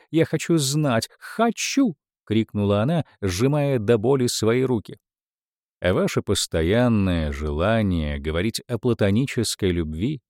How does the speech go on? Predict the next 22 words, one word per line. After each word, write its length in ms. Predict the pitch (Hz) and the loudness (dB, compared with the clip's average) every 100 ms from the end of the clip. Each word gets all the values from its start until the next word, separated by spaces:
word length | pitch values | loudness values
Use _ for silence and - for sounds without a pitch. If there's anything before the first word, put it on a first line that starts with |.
| _ _ _ _ _ | _ _ _ _ _
ваш 460 | 87 101 180 185 131 | -2 2 4 4 0
голос, 840 | 104 113 202 226 180 151 - - - _ | -2 0 2 2 2 0 -2 -8 -12 _
когда 320 | 87 117 180 | -4 -2 -2
вы 100 | 170 | -2
читали 580 | - 151 - 156 151 135 | -2 -2 0 0 4 2
в 100 | - | 0
книгах 440 | 104 131 135 117 - | 0 0 2 0 -2
о 100 | 117 | -6
страданиях 920 | - 117 98 92 113 117 101 92 87 - | -4 0 0 2 0 0 0 0 -2 -4
этой 380 | 123 131 98 | -2 -2 -2
любви, 520 | 85 82 82 110 131 - _ _ _ _ _ - | -2 -2 -4 -4 -6 -12 _ _ _ _ _ -6
ваш 380 | 87 139 143 110 | 0 0 0 0
взгляд 460 | 98 92 107 127 | -2 0 0 0
экстаза, 800 | 110 - - 80 90 98 82 82 - _ _ _ - | -2 -6 -6 -2 0 0 -2 -8 -16 _ _ _ -2
когда 420 | 117 113 113 117 | 0 2 2 2
я 360 | 107 113 113 | 4 2 0
чувствовал 720 | 101 - 113 110 - 107 98 95 | -2 -2 -2 -2 -2 0 0 0
себя 400 | - 98 98 98 | -2 0 0 0
особенно 600 | - - 110 101 101 98 | -2 -2 -2 0 0 -2
слабым 680 | - 90 90 98 98 98 - | -2 -2 0 0 0 -2 -2
и 120 | 120 | -4
больным. 680 | 101 95 90 90 87 82 78 | 0 0 0 -4 -8 -12 -16